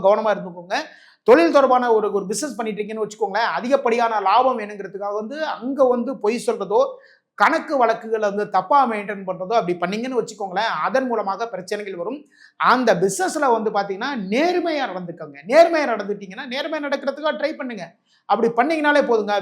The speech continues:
பிசினஸ் வந்து பெரிய அளவுல வளர்ச்சிகள் வரும். ஒரு இடத்துல ஒரு கம்பெனி வச்சிருக்கீங்களா, இ-, இதை மாதிரி நீங்க நடந்தீங்கன்னா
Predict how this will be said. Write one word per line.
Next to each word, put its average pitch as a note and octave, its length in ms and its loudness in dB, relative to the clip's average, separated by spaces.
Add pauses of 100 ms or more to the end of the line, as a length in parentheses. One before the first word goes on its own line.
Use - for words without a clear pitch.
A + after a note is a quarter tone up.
பிசினஸ் G3+ 360 -6
வந்து A#3 160 -8 (100)
பெரிய D#4+ 320 0
அளவுல G#3 300 -4
வளர்ச்சிகள் G3 480 -6
வரும். C4 180 -4 (480)
ஒரு G#3+ 100 10 (120)
இடத்துல C#4 260 0
ஒரு - 140 0
கம்பெனி A#3+ 280 -4
வச்சிருக்கீங்களா, G#3+ 500 -2 (440)
இ-, A3 180 -6 (160)
இதை B3+ 160 4
மாதிரி C4+ 180 2
நீங்க G#3+ 180 -6
நடந்தீங்கன்னா A3 380 -4